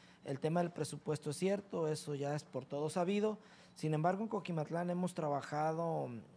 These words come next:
eh, con lo que tenemos, con toda la seriedad y la buena disposición de todo el ayuntamiento. En el acta número cinco del Honorable Cabildo de Coquimatlán, con fecha veintiséis de noviembre del dos mil dieciocho,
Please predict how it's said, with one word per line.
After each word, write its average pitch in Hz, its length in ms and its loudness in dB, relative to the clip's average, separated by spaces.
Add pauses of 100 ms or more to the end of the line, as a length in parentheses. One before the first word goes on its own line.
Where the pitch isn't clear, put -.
eh, 120 480 -6
con 127 160 -4
lo 120 100 -6
que 123 120 -10
tenemos, 165 680 -2 (380)
con 120 180 -4
toda 143 280 2
la 147 100 2
seriedad 131 540 0
y 147 80 0
la 135 100 0
buena 131 280 -2
disposición 139 920 -4 (460)
de 156 300 8
todo 185 240 6
el 180 60 6
ayuntamiento. 139 760 0
En 135 80 0
el 147 120 4
acta 196 220 2
número 208 300 2
cinco 180 720 2 (280)
del 117 160 -2
Honorable 139 420 0
Cabildo 151 340 2
de 151 80 4
Coquimatlán, 147 720 0 (560)
con 160 220 10
fecha 208 260 8
veintiséis 185 480 6
de 196 100 6
noviembre 180 480 6
del 156 120 8
dos 139 180 2
mil 165 160 4
dieciocho, 170 720 6